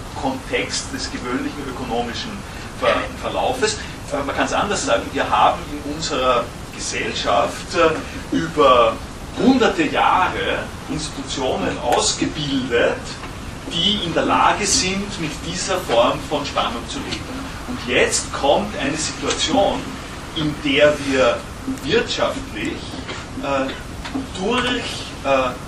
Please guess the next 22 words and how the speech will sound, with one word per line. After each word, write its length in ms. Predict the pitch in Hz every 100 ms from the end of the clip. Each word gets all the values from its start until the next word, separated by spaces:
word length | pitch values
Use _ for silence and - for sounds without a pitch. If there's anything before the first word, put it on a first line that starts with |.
| -
einen 300 | 131 135 127 113
neuen 460 | 110 113 170 185 -
Faktor, 960 | - - - - 135 202 - - - - - - - - - - - - 139
äh, 300 | 131 135 131 - - - -
von, 440 | 135 131 135 135
äh, 40 |
äh, 340 | 131 123 120 120 - - 120 117
Produktivkraft, 1000 | 135 135 - - - 107 - 92 90 -
um 80 | -
es 120 | 104
mal 120 | 95 104
so 140 | 101 95
zu 60 | -
sagen, 340 | - - -
und 120 | 208 170
das 120 | -
ist 200 | - -
eben 140 | 277
der 120 | - -
ganze 380 | - - 269
Bereich 420 | 208 135 117 - -
der, 300 | 131 123 120